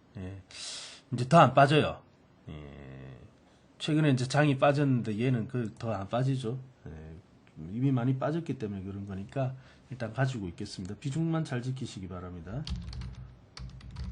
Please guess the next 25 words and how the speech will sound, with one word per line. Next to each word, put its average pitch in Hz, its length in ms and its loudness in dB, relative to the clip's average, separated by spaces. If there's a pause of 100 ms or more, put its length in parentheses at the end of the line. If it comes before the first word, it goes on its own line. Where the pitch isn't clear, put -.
(1300)
자, 139 80 -4
그리고 147 220 2
삼-, 143 280 -2
삼성중공업도 175 880 2
이제는, 139 600 4 (440)
어, 123 300 2
여기서 151 320 6
더 127 140 0
깨지면 143 360 4
안 90 140 -4
됩니다. 120 640 4 (460)
예, 85 80 -8
구-, 139 160 -6 (520)
저기 139 500 4
파-, 147 420 -6 (200)
팔월 214 300 6
달 160 180 4
저점 131 380 0
있죠. 120 360 -2 (460)
이것을 151 340 2
깨지 147 300 0
않는다면 113 640 0
일단 101 280 -8
보유하도록 113 560 -4
하겠습니다. 87 640 -10